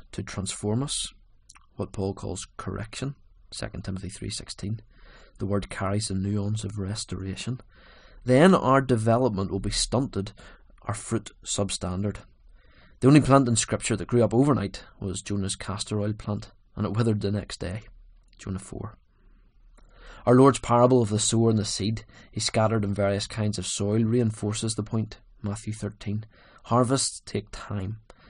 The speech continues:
Seed needs to take root in the soil. Weeds need to be dealt with if lasting fruit is to be produced. The once impatient Simon Peter eventually learned this from his master's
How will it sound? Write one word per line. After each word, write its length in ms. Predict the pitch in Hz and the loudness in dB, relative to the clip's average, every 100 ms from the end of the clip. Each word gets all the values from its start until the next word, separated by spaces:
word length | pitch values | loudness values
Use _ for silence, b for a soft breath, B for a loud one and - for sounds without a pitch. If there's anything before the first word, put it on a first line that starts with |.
| b | b
Seed 300 | - 131 127 | -2 2 4
needs 240 | 117 113 - | 4 2 -2
to 80 | 107 | -4
take 320 | - 110 107 | -2 -2 0
root 240 | 110 110 | -2 0
in 100 | 107 | -2
the 60 | 98 | 0
soil. 380 | - 110 120 139 - | 0 2 0 -2 2
Weeds 420 | 131 135 - - | 4 4 -2 -2
need 220 | 120 135 | 2 2
to 80 | 127 | 2
be 120 | 98 | -2
dealt 280 | - 120 - | 0 0 0
with 300 | 127 - - B B - | -2 -4 -8 B B -12
if 140 | 95 | -6
lasting 480 | 104 107 120 - 123 | -2 -2 -2 -2 -4
fruit 320 | - 107 - | -4 -6 -6
is 100 | - | -8
to 80 | - | -8
be 140 | - 110 | -8 -8
produced. 600 | - - - - - - - _ _ _ _ _ _ _ _ | -8 -12 -14 -14 -16 -20 -20 _ _ _ _ _ _ _ _
The 80 | - | 2
once 480 | 123 143 143 - - b b - | 6 8 6 2 -4 b b -4
impatient 640 | 123 113 127 127 120 110 | -2 0 0 0 0 0
Simon 300 | 120 117 104 | 0 0 -2
Peter 320 | 117 143 123 | -2 0 0
eventually 460 | 110 117 113 110 104 | 0 -2 -2 -2 0
learned 340 | 104 135 117 | 0 0 0
this 200 | 104 - | -2 -4
from 200 | - 104 | -4 -4
his 100 | 104 | -2
master's 480 | 104 107 110 110 | -4 -4 -4 -8